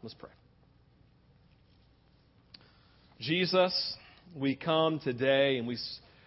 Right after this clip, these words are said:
recognize that none of us have attained our real life in Christ.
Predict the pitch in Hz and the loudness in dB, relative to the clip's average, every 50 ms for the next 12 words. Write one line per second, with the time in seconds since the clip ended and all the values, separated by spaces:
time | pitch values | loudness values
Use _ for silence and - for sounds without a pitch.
0 | - _ _ 139 147 151 147 165 151 143 143 143 143 143 143 143 131 120 - 139 | -20 _ _ 2 2 2 2 0 -2 -2 0 0 0 2 0 0 -2 -4 -6 -8
1 | 135 - 123 127 131 135 139 151 151 135 147 143 135 - - 123 117 104 - - | -8 -6 -6 -4 -2 -2 0 0 0 2 2 0 0 -2 -6 -10 -12 -12 -12 -14
2 | - - 131 135 135 131 131 123 120 110 107 107 110 113 117 113 110 107 107 104 | -12 -10 -8 -6 -6 -6 -6 -4 -4 -4 -4 -4 -4 -4 -4 -2 -2 -2 -2 -4
3 | 101 - - 92 92 - - - - - - - - - - | -4 -8 -12 -18 -20 -18 -18 -20 -20 -20 -20 -20 -20 -20 -20